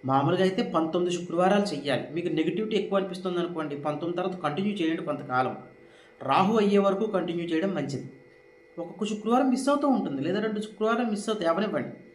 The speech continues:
కానీ క్రమం తప్పకుండా సింపుల్ పరిహారం. నిమ్మకాయ తీసుకుంటాము, రెండు చెక్కలు చేస్తాము, నెయ్యి పోస్తాము, రెండు రెండు ఒత్తులు వేస్తాము, దీపారాధన చేస్తాము.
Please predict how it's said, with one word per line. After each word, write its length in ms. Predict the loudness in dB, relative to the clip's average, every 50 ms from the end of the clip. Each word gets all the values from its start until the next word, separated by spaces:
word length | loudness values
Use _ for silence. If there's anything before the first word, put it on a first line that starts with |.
| -20 -20 -20 -20 -20 -20 -20 -8 -4
కానీ 120 | -2 -2
క్రమం 360 | -2 -2 -2 -2 0 0 -2 -2
తప్పకుండా 360 | -4 -4 -4 -8 -8 -8 -6
సింపుల్ 400 | -4 -4 -4 -2 -2 -2 0 0
పరిహారం. 400 | 0 0 0 0 -2 -4 -6 -10 -14 -20 -16 -8 -6
నిమ్మకాయ 400 | -4 -4 -4 -4 -4 -4 -4 -4
తీసుకుంటాము, 540 | -4 -6 -6 -6 -8 -4 -2 -2 -2 0
రెండు 160 | -2 -4 -6 -4
చెక్కలు 320 | -4 -6 -4 -4 -4 0
చేస్తాము, 580 | 0 0 0 0 -4 -4 -4 -4 -6 -8 -8 -12 -18 -20 -20 -18 -8 -4
నెయ్యి 200 | -2 0 2 2
పోస్తాము, 460 | 4 2 2 2 0 -2 0 0 0
రెండు 280 | 0 0 0 0 2
రెండు 200 | 2 2 2 2
ఒత్తులు 300 | 0 0 0 -2 0 0
వేస్తాము, 460 | 2 2 2 2 0 0 -2 -2 -2 -2
దీపారాధన 600 | -2 -2 -2 0 2 2 2 2 0 -2 -4 -4
చేస్తాము. 400 | -4 -6 -6 -6 -8 -8 -8